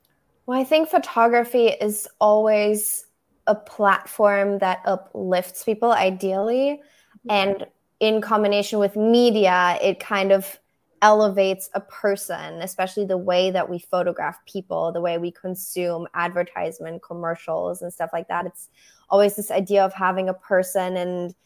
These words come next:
Speaker 1: um, putting them on a pedestal almost, which can have really amazing benefits, but also, you know, negative connotations if it's done in a toxic way,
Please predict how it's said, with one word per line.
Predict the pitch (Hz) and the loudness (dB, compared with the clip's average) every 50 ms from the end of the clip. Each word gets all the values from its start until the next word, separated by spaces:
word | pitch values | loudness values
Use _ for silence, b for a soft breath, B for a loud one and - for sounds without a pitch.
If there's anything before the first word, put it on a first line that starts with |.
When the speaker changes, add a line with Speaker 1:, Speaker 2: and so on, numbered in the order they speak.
| _ _ _ _ _ _ | _ _ _ _ _ _
Speaker 1:
um, | - 202 185 175 165 170 165 160 160 151 - - _ _ _ _ _ _ _ _ | -2 -2 0 0 -2 -4 -8 -10 -10 -12 -14 -16 _ _ _ _ _ _ _ _
putting | - 226 202 190 190 196 196 | -4 -2 0 0 0 0 -2
them | 190 190 190 | -2 -2 -2
on | 180 165 | -2 -4
a | 143 | -6
pedestal | - - - 180 165 196 226 - - - 262 | -10 -8 -6 -2 -2 -2 -2 -2 -4 -6 -4
almost, | 254 - 254 262 269 277 269 277 277 - | -4 -2 -2 -2 -2 -2 -2 -4 -4 -4
which | - 220 214 214 - | -4 -4 -4 -4 -6
can | 240 226 | -8 -8
have | 220 214 214 226 240 247 254 247 220 | -8 -4 -2 0 0 2 0 0 -2
really | 220 214 214 214 208 196 190 190 185 190 b b b b b _ _ - | -2 0 0 2 2 0 0 -2 -4 -8 b b b b b _ _ -2
amazing | 220 220 220 214 208 202 208 214 214 208 214 208 202 | -2 0 0 2 2 2 2 2 0 -2 -2 -2 -2
benefits, | 196 190 196 214 233 226 - 285 269 277 269 269 - - - | -2 -2 -2 -2 -4 -4 -2 0 0 0 0 -4 -8 -8 -4
but | - 214 190 - | -2 -2 -2 -2
also, | - 190 190 196 190 - - 196 190 190 190 190 190 185 | -2 -2 0 -2 -2 -2 -2 -2 0 2 2 2 2 2
you | 185 190 196 | 0 -2 -4
know, | 190 175 175 | -4 -6 -6
negative | 180 185 180 226 311 285 247 214 | -6 -6 -4 -4 -2 -2 -4 -4
connotations | - - 180 180 170 175 - 175 170 175 - 185 180 190 | -6 -8 -10 -10 -10 -10 -10 -10 -10 -8 -10 -12 -12 -12
if | 180 - | -10 -10
it's | 175 175 - - | -10 -10 -10 -8
done | - 170 170 175 | -6 -6 -6 -6
in | 170 180 175 | -8 -8 -10
a | 180 | -10
toxic | - - - 175 175 - - 170 160 - | -10 -10 -10 -10 -10 -10 -10 -12 -12 -8
way, | 175 175 180 180 170 160 - 82 95 - 208 | -6 -4 -4 -4 -4 -6 -6 -8 -8 -10 -12